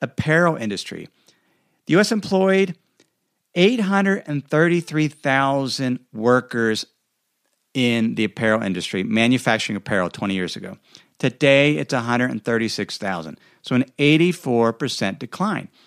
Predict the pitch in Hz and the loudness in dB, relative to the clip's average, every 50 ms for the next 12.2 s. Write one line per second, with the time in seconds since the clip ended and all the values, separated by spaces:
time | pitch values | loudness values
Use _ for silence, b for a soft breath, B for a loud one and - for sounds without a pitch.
0 | B B B B B B B 120 113 110 107 104 104 101 175 196 - - 151 139 | B B B B B B B 0 2 2 2 2 2 0 0 -2 0 0 0 2
1 | 151 165 160 - - 151 147 139 135 - 127 127 156 180 180 - - b b b | 2 2 0 -2 -2 0 0 0 0 0 0 0 2 2 2 0 -6 b b b
2 | b b - 151 156 - 165 151 143 143 139 139 139 151 - - b b b b | b b -4 -4 -2 -2 0 0 0 2 2 2 0 0 -2 -4 b b b b
3 | b b b b b b - 131 123 - - - _ - 156 156 175 190 202 208 | b b b b b b 0 0 0 0 -2 -8 _ 2 4 4 6 4 4 2
4 | 185 208 208 202 208 196 - - 165 170 170 165 160 165 165 170 143 139 - 165 | 2 0 0 0 -2 -2 -4 -4 -2 -2 0 0 0 0 -2 -2 -2 -4 -4 -4
5 | - - - 135 123 120 113 113 107 - - 107 107 113 120 - 123 110 107 110 | -6 -6 -4 -2 0 0 0 0 -2 -4 -4 -4 -2 -2 -4 -4 -4 -4 -4 -4
6 | 104 - - _ - 175 185 214 226 240 233 185 170 156 147 139 135 135 147 147 | -6 -8 -12 _ 0 2 2 4 4 2 2 2 2 2 2 2 2 2 0 -2
7 | - 160 151 147 - - 139 127 123 120 123 123 131 143 147 b b b b b | -4 -6 -6 -6 -4 -2 0 0 2 2 2 2 0 -2 -4 b b b b b
8 | - 135 - - - - 131 135 131 - - 151 151 175 165 - - 143 139 135 | -4 -4 -2 -2 -2 0 2 2 0 0 -2 -2 -2 -2 -2 -2 0 2 2 2
9 | 135 131 131 b b b b b - 123 123 - - - 135 147 170 196 202 175 | 2 0 -4 b b b b b -4 -4 -2 -4 -4 -2 2 4 4 4 4 4
10 | 143 127 123 123 - - 120 117 117 135 151 147 b b b b b b b - | 4 2 2 0 0 0 0 2 2 0 -2 -4 b b b b b b b -4
11 | - 131 135 139 151 151 _ - 160 151 147 - 156 160 170 180 175 190 240 269 | -2 0 2 0 0 -2 _ -2 -2 -2 0 0 2 2 4 4 2 0 -2 -2
12 | - - - - | -4 -6 -8 -10